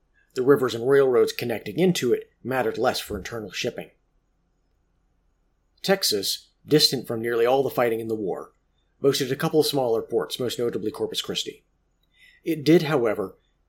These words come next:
also include the town of Brownsville, across the river from Matamoros, Mexico. Merchants could, and did, import war material right over from Mexico, simply crossing the river with it. Ships could sail directly to Matamoros and then simply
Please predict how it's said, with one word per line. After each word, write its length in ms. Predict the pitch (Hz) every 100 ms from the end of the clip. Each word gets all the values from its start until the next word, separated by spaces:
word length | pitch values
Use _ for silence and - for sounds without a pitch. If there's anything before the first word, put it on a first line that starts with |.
| _
also 340 | 156 180 196
include 300 | 180 170 135
the 80 | 123
town 240 | - 107 107
of 160 | -
Brownsville, 840 | 135 147 151 156 117 98 85 82 - _ _
across 320 | - 131 117
the 80 | 135
river 220 | 123 113
from 220 | - 101
Matamoros, 600 | 107 104 110 104 92 90
Mexico. 540 | 120 131 - - 87 - _ _ _ _ _ _ _ _ _ _ _ _
Merchants 420 | 127 143 135 117
could, 420 | - 190 123 113 - _ _
and 200 | 117 113
did, 340 | 139 104 98 - _ _ _
import 380 | 156 147 147 139
war 160 | 113
material 600 | 139 127 117 120 135 147
right 220 | 95 87 107
over 200 | 185 165
from 180 | 110
Mexico, 500 | 110 92 - - 71 -
simply 280 | - 113 127
crossing 400 | - 117 104 113
the 80 | 120
river 260 | 151 139
with 160 | 117 110
it. 160 | - - _ _ _ _ _ _ _ _ _
Ships 340 | - 147 143 -
could 140 | 135
sail 280 | - 113 120
directly 420 | 113 104 101 98
to 240 | - 139
Matamoros 680 | 117 101 98 127 117 113 113
and 100 | 110
then 160 | 110 110
simply 480 | 107 117 113 104